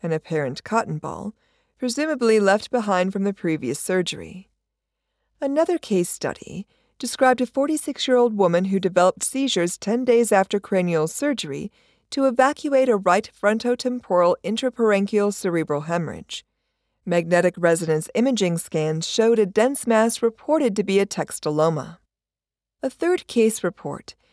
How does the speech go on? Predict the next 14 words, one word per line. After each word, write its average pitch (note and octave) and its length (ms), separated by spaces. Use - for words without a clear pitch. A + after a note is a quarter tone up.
described A#3 480
a A#3 40
fifty-eight-year-old G#3+ 840
man D#3 320
who F3 240
underwent G3+ 480
craniotomy F#3+ 800
and F#3 220
burr F3+ 180
hole F3 240
procedures G3 640
for G#3 120
subdural G#3 640
hematoma. E3+ 760